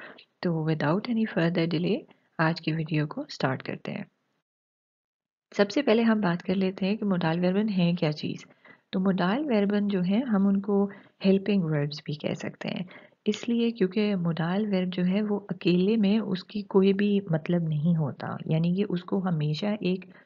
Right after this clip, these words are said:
फुल वर्ब दरकार होता है ताकि उसका मीनिंग कंप्लीट हो सके।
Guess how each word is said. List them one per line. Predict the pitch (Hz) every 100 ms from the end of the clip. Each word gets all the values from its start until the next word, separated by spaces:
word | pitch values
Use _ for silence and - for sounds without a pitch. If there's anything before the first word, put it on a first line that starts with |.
| _
फुल | - 214 247 240
वर्ब | 160 160
दरकार | 175 160 151 - 135 147
होता | 160 151 156
है | 156 208 302 - - _
ताकि | 170 170 - 220
उसका | - 165 - - 202 233
मीनिंग | 233 165 170 196
कंप्लीट | 196 175 185 214 202
हो | - 139
सके। | - - -